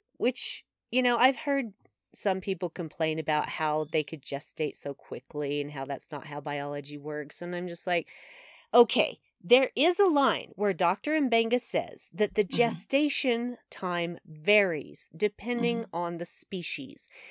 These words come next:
Speaker 2: Yeah.
Speaker 1: It could be days or it could be minutes." And they don't know enough about the Gorn to pinpoint
Speaker 2: Mm-hmm.
Speaker 1: what species is going to gestate them quickly and what, you know,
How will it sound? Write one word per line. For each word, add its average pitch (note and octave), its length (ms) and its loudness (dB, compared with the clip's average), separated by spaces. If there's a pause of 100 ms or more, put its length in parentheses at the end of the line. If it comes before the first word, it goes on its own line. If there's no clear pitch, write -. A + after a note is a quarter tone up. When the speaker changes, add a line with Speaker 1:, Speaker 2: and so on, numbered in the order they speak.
(220)
Speaker 2:
Yeah. F#3+ 100 4
Speaker 1:
It - 100 0
could D#3+ 260 -6
be C3 260 -10 (260)
days D4 640 0 (160)
or G3 300 0
it F#3 160 -4
could F#3+ 260 -6
be F#3 160 -8
minutes." E3+ 960 -8 (360)
And F3 200 2
they D#3+ 200 0 (100)
don't A3 300 4
know G#3+ 580 2
enough F#3 340 -2
about E3+ 300 -2
the E3+ 60 -6
Gorn F3+ 420 -2
to G3 120 -10
pinpoint E3+ 920 -4 (480)
Speaker 2:
Mm-hmm. E3 300 -4
Speaker 1:
what G3+ 240 2
species G3+ 600 -4
is E3 140 -8
going F3 220 -6
to D#3+ 80 -8
gestate E3 580 -4
them E3 180 -4
quickly E3 600 -6
and F3 160 -6
what, E3 180 -4 (640)
you F#3 140 -2
know, D3+ 300 -2